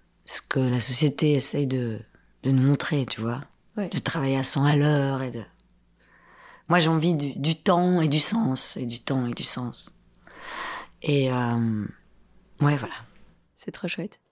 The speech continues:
Speaker 2: On arrive tout doucement à la fin, donc je vais te poser la dernière question du podcast. Vu que t'en as écouté, du coup, t'as dû entendre cette question.
Speaker 1: Ouais.
Speaker 2: Mais qu'est-ce que tu aimerais, <laughs> qu'est-ce que tu aimerais oser faire et que tu n'as pas encore fait ?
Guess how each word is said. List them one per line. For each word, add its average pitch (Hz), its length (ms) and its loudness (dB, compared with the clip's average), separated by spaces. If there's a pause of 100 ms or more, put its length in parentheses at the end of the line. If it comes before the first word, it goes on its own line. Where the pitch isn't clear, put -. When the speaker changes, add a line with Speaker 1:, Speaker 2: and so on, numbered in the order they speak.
(520)
Speaker 2:
On 185 100 2
arrive 202 240 2
tout 214 100 -2
doucement 202 340 0
à 202 80 2
la 175 140 2
fin, 202 320 -2 (180)
donc 180 200 0
je 160 60 0
vais 185 80 4
te - 60 -12
poser 190 220 2
la 190 120 4
dernière 208 380 2
question 185 320 0
du 175 100 2
podcast. - 680 0
Vu 156 140 0
que - 60 -10
t'en 160 160 2
as 165 60 4
écouté, 160 420 0
du 151 120 0
coup, - 140 -8
t'as 139 140 -2
dû 143 120 0
entendre 139 420 0
cette 139 200 -4
question. 269 440 -2
Speaker 1:
Ouais. 165 460 -4 (160)
Speaker 2:
Mais 175 80 2
qu'est-ce 226 240 0
que 214 60 2
tu 208 180 0
aimerais, 196 400 2 (200)
<laughs> 277 1120 2
qu'est-ce 320 200 2
que - 80 0
tu 196 180 0
aimerais 185 400 2
oser 208 320 4
faire 202 400 0 (140)
et - 80 0
que - 80 -10
tu - 120 -10
n'as 160 120 2
pas - 120 0
encore 160 280 0
fait ? 170 260 -4